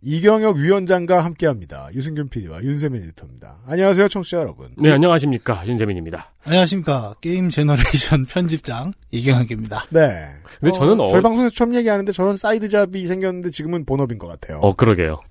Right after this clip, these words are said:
Speaker 3: 원래 이게 그 글 쓰는 일은, 에, 편집하는 일보다 더 쉬-, 쉬운 것 같습니다. 이게 근데 한편으로는 또 그래요.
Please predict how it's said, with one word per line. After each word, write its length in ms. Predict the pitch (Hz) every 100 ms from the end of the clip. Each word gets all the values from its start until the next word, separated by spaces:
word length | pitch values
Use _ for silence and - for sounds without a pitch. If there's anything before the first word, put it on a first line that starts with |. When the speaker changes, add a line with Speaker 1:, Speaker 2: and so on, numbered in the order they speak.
| -
Speaker 3:
원래 200 | - 117
이게 240 | 160 143 175 _ -
그 680 | - 127 123 123 117 117 107 -
글 200 | - 139
쓰는 680 | 151 - 196 185 175 160 139
일은, 400 | 110 127 175 101 - -
에, 320 | 104 104 101 104 - - - -
편집하는 480 | - 214 240 233 214
일보다 220 | 147 147
더 260 | 139 113 104
쉬-, 220 | - 208 - - - _ _ _ _ -
쉬운 260 | - 247
것 80 | 226
같습니다. 560 | 139 - - 107 - - - - -
이게 220 | 131 139 - - - - - _ _ _
근데 180 | - 202
한편으로는 540 | 208 240 - 247 233 226
또 120 | 240
그래요. 320 | - 104 117